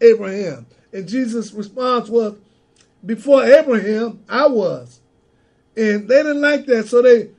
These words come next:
picked up stones to stone him. But he made himself hid from among them. And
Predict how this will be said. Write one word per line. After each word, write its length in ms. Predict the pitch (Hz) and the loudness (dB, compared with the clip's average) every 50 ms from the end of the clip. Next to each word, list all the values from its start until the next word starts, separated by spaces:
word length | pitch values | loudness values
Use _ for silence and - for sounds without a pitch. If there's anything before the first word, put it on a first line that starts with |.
| _ _ | _ _
picked 280 | - - 302 294 - 269 | -8 -8 -8 -8 -2 -2
up 180 | 262 247 226 | -2 -2 -2
stones 720 | - - - 277 294 277 254 220 180 156 147 127 123 _ _ _ _ _ | -8 -12 -6 -2 0 0 0 -2 -4 -8 -14 -16 -20 _ _ _ _ _
to 120 | _ 196 175 - | _ -20 -20 -18
stone 380 | - - 277 277 269 247 214 | -8 -4 -2 0 0 0 0
him. 240 | 185 160 143 131 123 _ _ _ _ _ _ _ | -2 -8 -10 -12 -16 _ _ _ _ _ _ _
But 200 | 170 220 226 214 | -4 -4 -2 -2
he 280 | 214 208 196 175 - - _ _ _ _ _ _ | -2 -6 -8 -10 -14 -20 _ _ _ _ _ _
made 440 | 139 143 190 240 262 262 262 233 214 | -16 -8 2 4 4 4 4 2 -2
himself 720 | 202 233 226 208 214 - - 247 240 220 202 165 - _ _ _ _ _ _ _ | -2 -2 -4 -4 -6 -2 0 2 2 2 0 -2 -4 _ _ _ _ _ _ _
hid 500 | _ - 311 330 302 247 196 - - - _ _ _ _ _ _ _ _ _ _ _ _ _ _ _ _ _ _ _ _ _ | _ -4 -4 -2 0 0 0 -2 -4 -12 _ _ _ _ _ _ _ _ _ _ _ _ _ _ _ _ _ _ _ _ _
from 220 | _ 226 226 220 | _ -6 -4 -4
among 360 | 226 220 240 269 277 262 240 | -2 0 0 0 0 0 -2
them. 340 | 202 202 170 139 120 113 101 _ _ _ _ _ _ _ _ _ _ _ _ _ _ _ _ _ _ _ _ _ _ _ _ _ _ _ _ _ _ | -2 -6 -6 -6 -10 -16 -20 _ _ _ _ _ _ _ _ _ _ _ _ _ _ _ _ _ _ _ _ _ _ _ _ _ _ _ _ _ _
And 380 | 233 226 214 202 190 165 - | -4 -2 -2 -4 -6 -12 -18